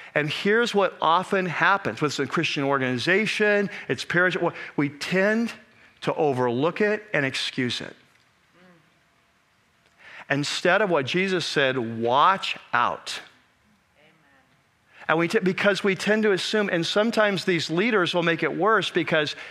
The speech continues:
if we even try to challenge or hold accountable in any way, they'll be the first to say, "Who are you to challenge me? I've been to seminary,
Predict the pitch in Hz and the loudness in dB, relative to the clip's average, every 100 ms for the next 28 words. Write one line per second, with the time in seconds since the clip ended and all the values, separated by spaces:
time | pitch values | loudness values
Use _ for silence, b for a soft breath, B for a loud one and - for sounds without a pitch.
0 | B 170 156 156 175 190 185 - 160 131 | B -4 0 0 0 0 -2 2 2 0
1 | 123 - 180 196 214 - 143 135 156 139 | -2 0 2 2 0 -2 -4 -2 -2 -2
2 | - 151 165 180 151 123 156 175 160 127 | -2 0 0 0 0 0 -2 0 0 0
3 | 107 - B B B B B B B _ | -4 -14 B B B B B B B _
4 | _ _ - 160 165 151 - 180 - 180 | _ _ 0 2 2 0 0 0 0 -4
5 | - 156 135 135 117 - 226 240 190 170 | 0 2 2 0 -6 0 0 2 2 0
6 | 151 147 190 139 107 92 - _ _ _ | 0 -2 0 2 0 -4 -14 _ _ _
7 | - 131 - 160 147 151 147 - - - | -6 -4 0 2 2 0 -2 -6 -12 -6
8 | 139 131 110 - - _ _ _ _ _ | 0 0 -2 -8 -20 _ _ _ _ _
9 | B B B B 147 180 185 180 180 165 | B B B B 2 2 2 0 0 -2
10 | - 143 - 185 185 196 190 185 185 185 | -4 -4 -2 0 2 2 2 2 2 2